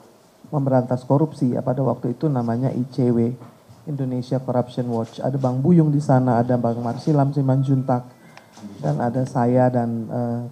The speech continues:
Teten ya. Nah, <clears throat> dalam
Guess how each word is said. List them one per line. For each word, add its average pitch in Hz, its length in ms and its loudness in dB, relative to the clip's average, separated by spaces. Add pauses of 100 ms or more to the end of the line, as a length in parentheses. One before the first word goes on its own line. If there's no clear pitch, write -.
(140)
Teten 139 320 2
ya. 127 120 0 (600)
Nah, 139 180 -6 (460)
<clears throat> - 1500 2
dalam 151 720 2